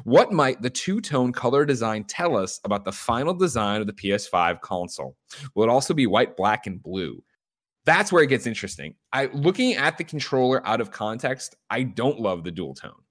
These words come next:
I, I would prefer pers-, and this is back to what we're talking about with personal stuff, right? I would prefer it to be either all black or all white. However, that's 'cause I'm looking at this controller, not understanding what box it hooks up to. And so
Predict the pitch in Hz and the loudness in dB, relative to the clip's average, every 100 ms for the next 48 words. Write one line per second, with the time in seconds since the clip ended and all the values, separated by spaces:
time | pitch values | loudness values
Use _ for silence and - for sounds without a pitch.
0 | _ _ _ _ - 113 104 120 143 143 | _ _ _ _ -2 0 2 4 6 4
1 | 135 127 - 120 110 143 160 - 165 202 | 2 -2 2 2 4 4 2 0 0 0
2 | 185 - - 131 113 131 127 104 101 107 | 0 -6 -6 -4 0 0 0 -2 0 -2
3 | 87 80 120 101 85 82 82 - 85 92 | -2 -4 -2 -2 -4 -8 -6 -4 -4 -6
4 | - _ _ - 143 160 156 147 139 123 | -10 _ _ 0 4 4 4 2 4 2
5 | 123 113 90 110 85 107 92 98 95 87 | 2 -4 -4 -4 0 0 2 0 0 -2
6 | 82 82 85 76 60 - _ _ - 127 | -2 -2 -2 -4 -6 -16 _ _ 0 2
7 | 135 143 117 107 107 117 - 123 113 107 | 4 2 2 2 0 0 -2 0 0 -2
8 | 117 104 95 - 101 98 107 95 95 90 | -4 -6 -6 -10 -10 -2 0 2 0 -2
9 | 85 - _ _ 104 113 113 110 107 - | -4 -8 _ _ -2 2 2 0 -4 -4
10 | 107 98 95 101 - 95 107 98 98 - | -4 -2 -2 -4 -2 -2 -2 -8 -12 -12
11 | - 80 - - _ _ _ _ _ 113 | -10 -12 -12 -20 _ _ _ _ _ -6
12 | 120 135 117 98 | 2 4 4 0